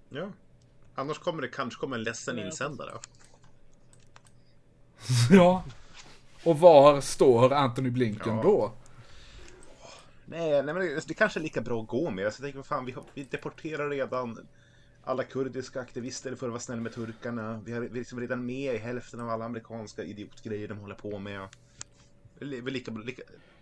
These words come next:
Speaker 3: Ja, alltså, tyvärr, ehm, tycker jag nog att, eh, det Suhonen sen säger när han ge-, ger replik på Shori, ehm,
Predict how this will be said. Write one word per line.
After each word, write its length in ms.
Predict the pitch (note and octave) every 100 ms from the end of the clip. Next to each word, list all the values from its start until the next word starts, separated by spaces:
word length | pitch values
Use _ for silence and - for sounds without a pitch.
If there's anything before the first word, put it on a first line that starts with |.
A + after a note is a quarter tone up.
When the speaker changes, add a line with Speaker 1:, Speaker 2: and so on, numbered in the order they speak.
| -
Speaker 3:
Ja, 520 | E3+ F3+ D#3 D3+ F3
alltså, 460 | F#3 F3+ F#3 F3 F3 - _ - - - _
tyvärr, 800 | - G#3 F3 D3+ G#3 G#3 D#3+ D3 A#2+ - _ _ _ - -
ehm, 540 | D#3 D3+ D3 D3 D3 -
tycker 320 | F#3+ F3+ E3
jag 360 | D#3 B2+ C#3 D3+
nog 340 | C3+ B2 B2
att, 400 | B2+ A#2+ - - - - - - -
eh, 360 | D3 C3+ B2+ B2+ B2
det 320 | D#3+ C3+ C3
Suhonen 500 | - C3+ C#3+ G3 G3
sen 240 | - E3 C#3+
säger 400 | E3+ B2+ B2+ C3
när 140 | C3
han 360 | C3+ A#2+ E3 E3
ge-, 440 | - F3 C3+ D3
ger 260 | D#3+ C#3+ C3
replik 500 | C3+ C#3+ B2 A#2+ -
på 220 | D3 B2+
Shori, 500 | C#3 C3+ D3+ G#3+ G3+ - - - - - - - - - -
ehm, 580 | E3+ D#3 C3+ B2+ B2+ B2